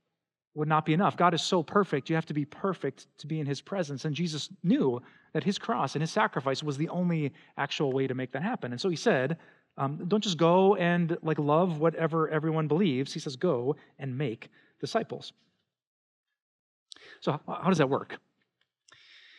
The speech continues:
If you're taking notes, there's three words we talk about a lot when it comes to outreach around here. The three words are invest,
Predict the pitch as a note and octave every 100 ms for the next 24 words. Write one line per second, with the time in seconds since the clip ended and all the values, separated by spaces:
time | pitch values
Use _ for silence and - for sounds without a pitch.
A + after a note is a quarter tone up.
0 | - _ _ _ _ _ _ _ F3 D#4
1 | D#4 G3 E3 E3 F#3+ F#3 - B3+ D4+ E3+
2 | D#3+ C3+ C#3+ D3+ C#3 B2+ - _ D#3+ D#3
3 | C#3 B2 B2+ B2+ - B2 - C#3 B2+ -
4 | C3 A#2+ - C3 B2 B2 - - - C3
5 | A#2+ A2+ - A2 F#2+ _ _ _ _ _
6 | _ _ _ _ _ _ _ _ _ _
7 | _ _ _ _ _ _ _ D#3+ C#4 G#3+
8 | F#3+ F3 D3 D3+ - D#3+ C#3+ B2 E3 G#3+
9 | - -